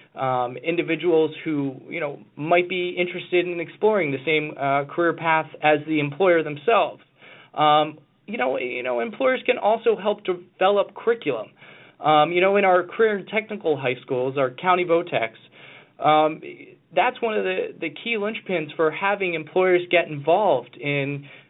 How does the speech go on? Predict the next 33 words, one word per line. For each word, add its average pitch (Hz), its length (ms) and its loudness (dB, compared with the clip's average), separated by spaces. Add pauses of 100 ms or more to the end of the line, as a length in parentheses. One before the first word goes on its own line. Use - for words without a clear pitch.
uh, 139 140 4
the 143 100 4
education 156 600 0
process 180 540 -2
over 113 180 -10
there. 107 280 -12 (400)
Um, 131 280 0
a 139 120 -2
lot 165 320 4
of 185 100 -6
employers 180 460 2
have 170 140 0
the 165 140 2
opportunity 156 1000 -2 (520)
to, 143 600 2
um, 131 260 0
help 180 300 -2
develop 175 400 2
curriculum, 151 580 -2
not 214 200 0
because, 165 500 0 (500)
um, 135 500 2 (100)
it's 156 240 -2
an 165 80 0
opportunity 170 640 0
to, 147 340 0
to - 0 -
give 156 280 0
back, 180 500 0
but 147 300 4 (380)
it's 175 180 2
a 180 40 -2
way 180 240 2